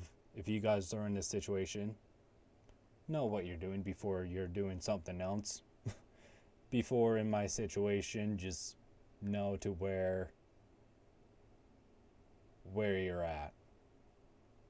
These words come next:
And without further ado, I am gonna have to leave it here.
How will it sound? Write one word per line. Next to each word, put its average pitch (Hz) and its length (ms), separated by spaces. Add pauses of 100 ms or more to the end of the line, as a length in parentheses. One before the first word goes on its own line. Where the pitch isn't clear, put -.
(1400)
And 104 640
without 107 480
further 98 540
ado, 92 720 (1080)
I 107 180
am 104 300
gonna 98 220
have 95 180
to 104 60
leave 101 220
it 101 100
here. 127 240